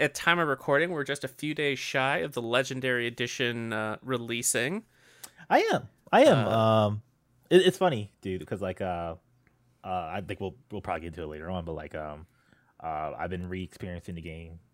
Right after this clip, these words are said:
Speaker 2: as well through P C mods, uh, which has been great. Um, kind of on and off that 'cause it's the whole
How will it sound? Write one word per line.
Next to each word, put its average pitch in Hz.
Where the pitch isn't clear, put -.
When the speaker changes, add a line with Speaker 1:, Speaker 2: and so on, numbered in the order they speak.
Speaker 2:
as -
well 82
through 82
P -
C 95
mods, 92
uh, 78
which 80
has -
been 80
great. 85
Um, 82
kind 151
of 107
on 98
and 95
off 85
that 90
'cause 82
it's 78
the 82
whole 78